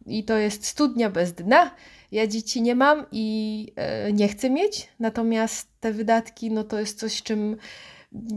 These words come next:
ciężko dyskutować. To tr-, trzeba się na to nastawić i teraz w momencie, jeśli,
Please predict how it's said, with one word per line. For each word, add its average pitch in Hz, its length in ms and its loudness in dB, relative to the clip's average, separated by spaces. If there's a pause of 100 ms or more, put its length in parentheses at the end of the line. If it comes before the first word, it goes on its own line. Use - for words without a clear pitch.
(240)
ciężko 247 360 2
dyskutować. 226 720 0
To - 140 -8
tr-, - 160 -16 (120)
trzeba 233 240 -4
się 214 120 -6
na 214 100 -4
to 214 100 -4
nastawić 202 760 -2 (100)
i 208 180 -6
teraz 202 440 0
w - 20 -6
momencie, 202 480 0
jeśli, 185 520 -4